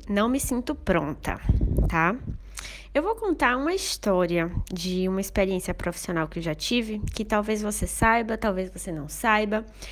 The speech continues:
mas que me traz um ensinamento bem interessante sobre isso. É, em dois mil e dezesseis,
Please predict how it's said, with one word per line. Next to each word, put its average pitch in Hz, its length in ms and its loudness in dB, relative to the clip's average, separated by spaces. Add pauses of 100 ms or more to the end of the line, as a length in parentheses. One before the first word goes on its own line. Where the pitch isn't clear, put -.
(160)
mas 208 400 0
que 208 380 0
me 214 180 0
traz 208 360 6
um 208 40 -4
ensinamento 202 600 -4
bem 208 160 -2
interessante 214 540 0
sobre 214 280 -4
isso. - 320 -8 (720)
É, 170 580 -2 (380)
em 214 200 -2
dois 240 320 -2
mil 208 200 -2
e 214 60 0
dezesseis, 220 920 -2